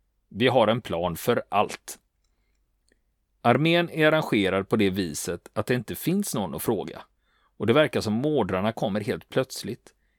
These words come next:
Ingen verkar intresserad av att förklara saker för oss. Antingen kan jag kasta ifrån mig vapnet och springa bakåt som en fegis, eller följa efter de andra. Ju högre upp i hierarkin du är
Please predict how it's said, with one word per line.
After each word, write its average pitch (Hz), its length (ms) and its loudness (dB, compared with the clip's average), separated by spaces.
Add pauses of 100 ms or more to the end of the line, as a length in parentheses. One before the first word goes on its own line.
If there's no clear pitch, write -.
(140)
Ingen 139 240 4
verkar 104 240 4
intresserad 104 640 0
av 104 80 -4
att 113 80 -8
förklara 92 560 -2
saker - 360 -2
för - 140 -8
oss. - 280 -12 (420)
Antingen 110 420 2
kan 139 100 0
jag 131 120 2
kasta 139 280 2
ifrån 123 260 0
mig 127 80 -2
vapnet 113 460 -2
och 104 60 -8
springa 117 240 0
bakåt 107 360 2
som 110 120 -4
en 110 60 -2
fegis, 90 540 -4 (120)
eller 147 180 2
följa 170 260 0
efter 123 200 -4
de 101 120 0
andra. 107 340 -4 (580)
Ju 104 140 0
högre 107 300 2
upp 135 180 2
i 110 60 4
hierarkin 113 580 0
du 113 200 2
är 104 140 -4